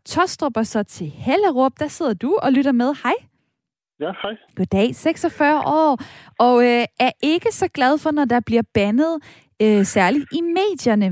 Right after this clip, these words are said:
Speaker 1: Hvad er det, der er forkert ved det?
Speaker 2: Jamen, jeg vil sige, øh, tit, når man, når man ser fjernsyn, og, og også for så vidt, når man hører radio, jamen, så, øh, så er det blevet sådan lidt, øh, standard, at,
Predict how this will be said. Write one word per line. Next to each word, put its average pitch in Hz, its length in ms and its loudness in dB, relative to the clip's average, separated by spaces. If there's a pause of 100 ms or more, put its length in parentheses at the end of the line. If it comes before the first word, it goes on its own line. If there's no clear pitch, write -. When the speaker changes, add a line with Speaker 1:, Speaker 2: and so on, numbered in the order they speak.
Speaker 1:
Hvad 285 140 0
er 320 40 2
det, 349 140 0
der 302 160 2 (260)
er 240 120 0
forkert 269 300 -4
ved 220 140 -2
det? 359 60 -4 (1500)
Speaker 2:
Jamen, 107 180 -6
jeg 107 80 -2
vil 110 160 -4
sige, 117 140 -2 (100)
øh, 110 160 -4
tit, 139 220 -4
når 127 160 -4
man, 113 80 -4 (300)
når 117 180 -4
man 110 100 -2 (100)
ser 113 300 0
fjernsyn, 120 540 0
og, 98 80 2 (160)
og 98 120 0
også 98 160 -4
for 110 80 -2
så 110 140 -2
vidt, 107 140 -10
når 104 140 -4
man 104 120 -4
hører 98 220 2
radio, 113 300 -4
jamen, 113 240 -4
så, 127 80 0 (180)
øh, 120 240 0 (240)
så - 140 2
er 123 60 0
det - 120 -8
blevet 139 200 0
sådan 139 200 0
lidt, - 160 -4 (160)
øh, 127 360 0
standard, 123 520 -2
at, - 100 -12